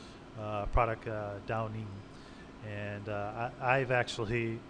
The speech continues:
worked with some of this equipment, and I can tell you that, uh, some of it is blatantly, uh, copied from the, uh, Western. I mean, to the point where there should be some kind of infringement on,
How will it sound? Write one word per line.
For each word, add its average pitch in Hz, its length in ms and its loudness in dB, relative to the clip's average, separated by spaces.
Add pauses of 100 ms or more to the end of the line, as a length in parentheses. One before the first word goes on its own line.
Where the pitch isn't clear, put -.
(100)
worked 120 260 2
with 117 100 2
some 123 180 2
of 110 80 2
this - 80 -4
equipment, 113 400 0
and 107 100 -2
I 107 80 -2
can 104 140 -8
tell 113 180 0
you 101 180 -2
that, 98 280 -4
uh, 98 140 -4
some 123 200 -4
of 104 140 -2
it 98 80 -2
is 92 140 -6
blatantly, 107 760 -4 (140)
uh, 95 160 -8 (120)
copied 104 320 2 (240)
from 95 220 -4 (240)
the, 113 100 -2 (760)
uh, 92 280 -6 (100)
Western. 101 380 0
I 107 60 -6
mean, 110 120 -2
to 131 80 2
the 120 80 0
point 127 300 8
where 107 300 4 (320)
there 113 120 2
should 117 300 4
be 110 300 2 (280)
some 123 380 2
kind 127 380 4
of 104 200 0
infringement 110 640 -4
on, 101 340 -2